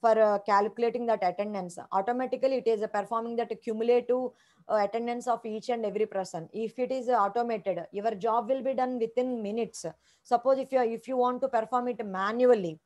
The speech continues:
posting will be manually, calculation will be manually. It takes a lot of time, and you manu-, human error is going to be occurred. Suppose if you are taking in Excel, you are putting all the data, copying all the data,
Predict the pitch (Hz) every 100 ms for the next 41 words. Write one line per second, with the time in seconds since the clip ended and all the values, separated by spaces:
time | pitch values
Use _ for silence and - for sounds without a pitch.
0 | _ _ _ _ _ 240 233 233 233 226
1 | 214 196 202 208 220 226 233 240 247 240
2 | 220 - 202 196 196 196 208 202 202 190
3 | 196 196 220 226 240 247 220 - 262 262
4 | 254 208 214 240 254 254 233 240 208 202
5 | 190 190 - 185 190 226 247 240 _ _
6 | - 277 294 294 269 269 262 214 240 240
7 | 240 220 254 202 190 - 165 156 - _
8 | - 233 262 269 262 247 240 233 220 247
9 | 240 214 - - 240 240 214 208 214 226
10 | 226 196 208 214 214 196 196 202 196 190
11 | 202 214 190 190 196 202 185 185 196 196